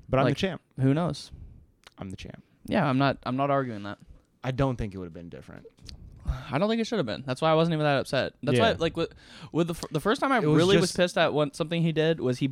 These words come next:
Speaker 2: when he booked Morgan Anderson, strictly 'cause she's fucking hot.
Speaker 1: Yeah.
Speaker 2: Anyway, and she's got a great headshot. Like, he hadn't watched any of her comedy.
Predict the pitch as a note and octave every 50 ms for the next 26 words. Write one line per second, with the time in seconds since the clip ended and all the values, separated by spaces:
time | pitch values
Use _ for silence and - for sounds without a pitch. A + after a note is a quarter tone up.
0 | - - C#3+ C#3+ C#3+ C#3+ F3+ F#3 - D3 B2 B2+ C#3 C#3 C#3 B2 A#2 A#2 B2+ C3
1 | C3 - - C3+ C3+ D3 D3 - - _ - - _ - - _ - - - -
2 | _ _ _ - - - - E3 D#3+ - D#3 D3 - D#3 C3+ - - C3+ B2+ A#2+
3 | A2+ B2+ - - - B2 A#2+ - A#2+ G#2+ A2 G#2+ G#2+ B2+ - - - - - -
4 | - - - - _ _ _ - B2 B2 A#2+ A#2 A#2+ - - - - - - -
5 | - - _ _ - E3 D#3+ C3+ - C3 C3+ B2+ B2 - A#2+ C3 C3+ - C#3+ C3
6 | B2 C3 A#2+ A2 G#2 - B2 A#2 G2 A#2+ A#2+ A2 - - B2+ A#2 A#2+ A#2+ - -
7 | _ - - C3 - D#3+ D#3+ D3 C3 B2 A2+ A2+ - - A#2+ A2+ G#2 F#2 F2 -
8 | - B2+ B2 B2 B2 B2 A#2+ A#2+ A#2+ A#2+ A#2+ B2